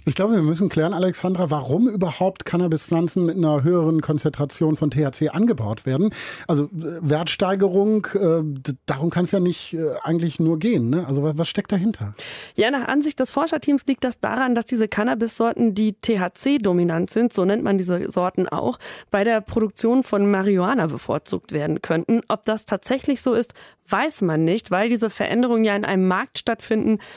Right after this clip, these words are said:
Speaker 2: der in weiten Teilen gesetzeswidrig ist.
Speaker 1: Kannst ja nicht da klopfen und sagen, "Guten Tag, ich bin Forscher,
Speaker 2: Genau,
Speaker 1: ich
Speaker 2: ich
Speaker 1: möchte mal
Speaker 2: hätte
Speaker 1: gerne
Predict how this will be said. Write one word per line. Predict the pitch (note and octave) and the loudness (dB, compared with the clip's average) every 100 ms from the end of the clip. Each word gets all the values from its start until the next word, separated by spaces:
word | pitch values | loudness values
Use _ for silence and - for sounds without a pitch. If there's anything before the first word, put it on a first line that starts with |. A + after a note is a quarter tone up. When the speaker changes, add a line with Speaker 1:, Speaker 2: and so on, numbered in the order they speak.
| - G3+ | -4 0
Speaker 2:
der | G3 | 2
in | G3+ | 2
weiten | G#3 A#3 - | 0 0 -4
Teilen | - A3 A3 A3+ | -2 0 2 2
gesetzeswidrig | G#3 F#3+ G3 - D#3+ D#3 D#3+ D#3 D3 | 2 0 -2 -2 -4 -4 -4 -4 -6
ist. | - A3 F3+ | -4 -2 0
Speaker 1:
Kannst | F#3 - | -2 0
ja | |
nicht | D3+ D#3 C#3+ | 0 0 -2
da | |
klopfen | - C#3+ D3+ D#3+ | 0 -2 0 0
und | C3+ | 2
sagen, | C3+ C3+ | 2 2
"Guten | C#3 C3 | 2 2
Tag, | E3 D3 | 0 -2
ich | - | -2
bin | C#3 | -2
Forscher, | - C#3+ D#3+ G3+ | 0 -2 0 0
Speaker 2:
Genau, | G#3 | 2
Speaker 1:
ich | - | 2
Speaker 2:
ich | E3 | 2
Speaker 1:
möchte | C#4 | 2
mal | C#4+ | 2
Speaker 2:
hätte | A#3 | 2
Speaker 1:
gerne | A#3 | 2